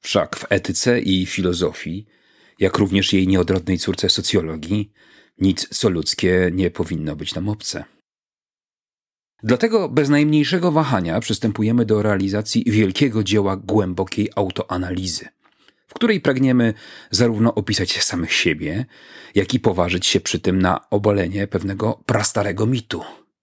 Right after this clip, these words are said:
Bierzemy się bowiem za bary z klasyczną astrologiczną baśnią, którą czas wreszcie pożegnać, a jej serce przebić osinowym kołkiem, zaś w jej miejscu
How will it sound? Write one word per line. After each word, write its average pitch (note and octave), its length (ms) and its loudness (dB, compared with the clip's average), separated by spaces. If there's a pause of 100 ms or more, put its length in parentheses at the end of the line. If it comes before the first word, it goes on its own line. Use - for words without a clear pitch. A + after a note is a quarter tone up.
(880)
Bierzemy A#2 480 2
się A2 120 0
bowiem A#2+ 280 2
za G#2 160 2
bary A#2+ 440 2
z - 100 -2
klasyczną B2 720 0
astrologiczną G2+ 840 -2
baśnią, F#2 580 -4 (680)
którą - 300 -2
czas A#2+ 220 0
wreszcie A2 280 0
pożegnać, F2+ 720 -2
a D3 140 2
jej G2+ 180 0
serce - 440 -4
przebić F2+ 520 -4
osinowym E2+ 520 0
kołkiem, - 420 -8 (680)
zaś F#2 260 -6
w - 20 -8
jej E2 180 -6
miejscu - 720 0